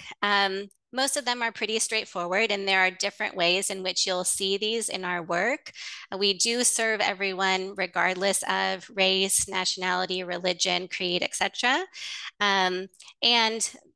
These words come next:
um, and these principles really are very universal, and these are, these are what guide sort of the way that we approach the work. I'll give you one example if you're looking at it and you're like, "Oh, how does that translate to something tangible?" Um,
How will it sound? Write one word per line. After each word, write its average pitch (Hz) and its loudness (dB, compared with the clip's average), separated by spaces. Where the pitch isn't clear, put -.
um, 208 4
and 220 0
these 247 2
principles 214 -4
really 202 4
are 185 4
very 180 2
universal, 180 -2
and 190 0
these 190 2
are, 175 4
these 214 2
are 196 0
what 185 0
guide 180 2
sort 185 -4
of 180 -4
the 185 0
way 180 2
that 180 -2
we 175 -2
approach - -2
the 185 -4
work. - -4
I'll 233 4
give 262 -2
you 294 4
one 226 4
example 202 0
if 202 -4
you're 190 0
looking 185 -2
at 175 2
it 180 2
and 175 -12
you're 170 -8
like, 170 -2
"Oh, 240 2
how 214 -2
does 233 -8
that 233 0
translate 208 -4
to 190 -2
something 214 0
tangible?" 196 -2
Um, 196 2